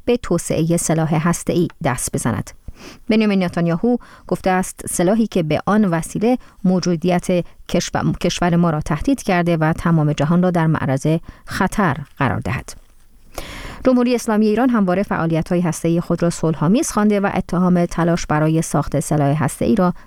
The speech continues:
رد کرده است. اظهارات نخست وزیر اسرائیل پس از آن بیان می‌شود که یوکیو آمانو، مدیر کل آژانس بین‌المللی انرژی اتمی،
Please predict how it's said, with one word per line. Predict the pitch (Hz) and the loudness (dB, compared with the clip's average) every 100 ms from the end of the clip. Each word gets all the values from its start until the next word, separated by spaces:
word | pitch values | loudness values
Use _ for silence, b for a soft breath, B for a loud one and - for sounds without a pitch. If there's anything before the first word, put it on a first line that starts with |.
| B | B
رد | 220 139 | -2 -2
کرده | - 110 - | -4 -6 -4
است. | 127 - - B B B B - | -6 -8 -12 B B B B -2
اظهارات | 226 233 226 | 0 0 2
نخست | 226 214 208 202 | 0 0 -2 -2
وزیر | 190 190 | 0 0
اسرائیل | 190 196 190 | 0 0 0
پس | 190 180 | 0 0
از | 175 | 2
آن | 180 | 2
بیان | 180 175 | 2 2
می‌شود | 175 175 170 170 | 2 2 2 0
که | - | 0
یوکیو | 165 160 - 240 | 2 2 2 2
آمانو، | 220 175 165 175 - 175 | 2 2 2 0 -2 -2
مدیر | 170 165 165 | 0 2 0
کل | - 170 165 | 0 2 2
آژانس | 170 165 160 165 170 | 2 2 0 0 0
بین‌المللی | 165 165 160 160 160 180 262 | 0 2 2 2 2 2 4
انرژی | 240 220 226 | 2 2 0
اتمی، | - 226 | 2 2